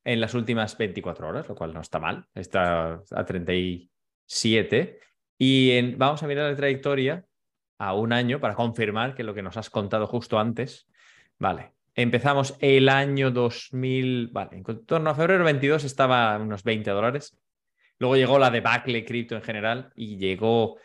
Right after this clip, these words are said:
en veranito, a eso de las hogueras, veinticuatro de junio, estaba a unos once dólares.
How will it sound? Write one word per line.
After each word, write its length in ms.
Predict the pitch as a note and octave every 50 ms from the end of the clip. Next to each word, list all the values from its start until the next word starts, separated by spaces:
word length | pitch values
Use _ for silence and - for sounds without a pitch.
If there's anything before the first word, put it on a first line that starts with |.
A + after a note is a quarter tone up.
| _ _ _ _ -
en 220 | A2+ A2 A2+ G#2+
veranito, 640 | A2 G#2 G#2 G2+ G2 A2 C#3 C#3+ C#3 - A#2 C3
a 100 | C3 A2+
eso 180 | G#2+ A2 - B2+
de 140 | A#2+ A2+ A2
las 240 | G#2+ G2+ G2 - G2
hogueras, 400 | F2+ G#2 B2+ A#2 A#2 B2+ C3 -
veinticuatro 520 | G#2+ G#2 G2+ G#2 - - G#2 - A#2+ A#2
de 60 | G#2
junio, 240 | G2 - C3 B2+ A#2
estaba 240 | G#2 - A#2 A2+ G#2+
a 80 | G#2
unos 260 | G#2 G#2+ G#2 G2 - A#2
once 320 | B2 B2 A#2 - - A2
dólares. 580 | G2+ A#2 A2 G#2 G2 F#2 B2 E3 - - _